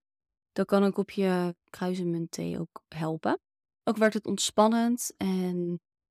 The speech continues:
eh, helpt het je slaap en werkt het stressverlagend.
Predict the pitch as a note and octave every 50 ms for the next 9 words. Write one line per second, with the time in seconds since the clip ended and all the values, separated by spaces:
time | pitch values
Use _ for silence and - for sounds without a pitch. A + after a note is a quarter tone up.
0 | _ _ _ _ _ _ _ _ _ _ - - - - - - - _ _ _
1 | _ _ - - F3 F#3 F#3 F#3 - F3 E3+ - - D#3+ - - G#3+ G#3+ C4 D4+
2 | - - - - - F3+ F3 E3+ - - F3 - - - E3+ - - E3+ E3 D#3+
3 | E3 G3 G#3 - A#3+ B3+ D#4 - - -